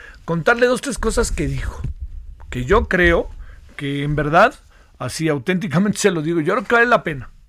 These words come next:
Yo creo que vale la pena detenerse en ellas, ¿no? Primero,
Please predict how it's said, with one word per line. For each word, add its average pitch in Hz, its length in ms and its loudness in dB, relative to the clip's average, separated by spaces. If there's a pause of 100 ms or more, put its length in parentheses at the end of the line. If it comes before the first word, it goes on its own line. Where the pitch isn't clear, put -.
(280)
Yo 139 100 -8
creo 170 120 -6
que 190 80 0
vale 185 140 4
la 147 60 -2
pena 185 160 -2
detenerse 139 520 -6
en 110 100 -18
ellas, - 380 -20 (460)
¿no? 139 240 -8 (120)
Primero, 160 400 2